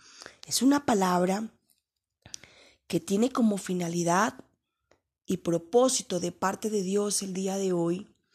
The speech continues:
llevarnos a entender y comprender e instruirte a ti que me escuchas en este día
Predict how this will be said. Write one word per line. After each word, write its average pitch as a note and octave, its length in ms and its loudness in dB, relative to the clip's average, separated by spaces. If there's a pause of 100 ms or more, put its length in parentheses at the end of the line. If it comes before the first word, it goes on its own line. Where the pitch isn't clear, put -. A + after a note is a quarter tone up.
(1300)
llevarnos F#3 560 0
a B3 60 -2
entender G3+ 560 2
y C4+ 80 2
comprender F#3+ 1000 -4 (480)
e F3 120 0
instruirte G3+ 760 2
a D#4 60 4
ti D#4 160 4
que D4 160 2
me C4 100 4
escuchas A#3 640 2
en F3+ 140 -2
este G3 360 -2
día G3+ 420 -4